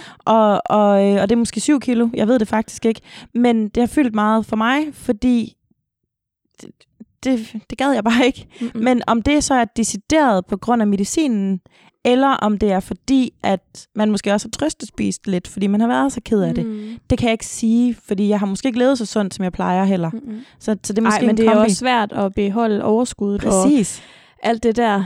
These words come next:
Speaker 2: midt i
Speaker 1: Præcis.
Speaker 2: alt det her.
Speaker 1: Præcis. Så, øhm, så det har i hvert fald været de sådan bivirkninger, der har været for mig.
Speaker 2: Ja.
Speaker 1: Mm. Ja.
Speaker 2: Sådan, Mette.
Speaker 1: Ja.
Speaker 2: Det var det.
Speaker 1: Nu må jeg ikke snakke mere.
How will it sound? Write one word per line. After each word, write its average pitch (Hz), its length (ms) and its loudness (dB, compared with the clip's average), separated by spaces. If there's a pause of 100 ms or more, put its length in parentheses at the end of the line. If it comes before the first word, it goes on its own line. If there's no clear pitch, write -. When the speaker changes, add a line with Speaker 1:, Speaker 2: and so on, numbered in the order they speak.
Speaker 2:
midt 247 200 2
i - 20 4
Speaker 1:
Præcis. 277 100 4
Speaker 2:
alt 262 240 2
det 277 100 2
her. 277 200 0 (140)
Speaker 1:
Præcis. 226 500 -8 (800)
Så, - 140 -2
øhm, 190 500 2 (360)
så - 80 -12
det 277 120 2
har 269 80 4
i 226 40 4
hvert 214 160 2
fald 208 100 -4
været 196 180 0
de 196 100 -4
sådan 196 300 -2 (440)
bivirkninger, 196 360 -2
der 175 120 -6
har 175 80 -4
været 185 120 -2
for - 80 -8
mig. 180 400 -4
Speaker 2:
Ja. 311 60 -10 (380)
Speaker 1:
Mm. 190 160 -4 (800)
Ja. 285 80 -8 (1600)
Speaker 2:
Sådan, 330 340 0 (140)
Mette. 302 320 2 (120)
Speaker 1:
Ja. 247 240 2 (600)
Speaker 2:
Det 359 100 2
var 320 80 2
det. 311 140 0 (160)
Speaker 1:
Nu 262 80 2
må 254 80 4
jeg 247 80 4
ikke 247 120 -2
snakke 240 240 0
mere. 247 200 2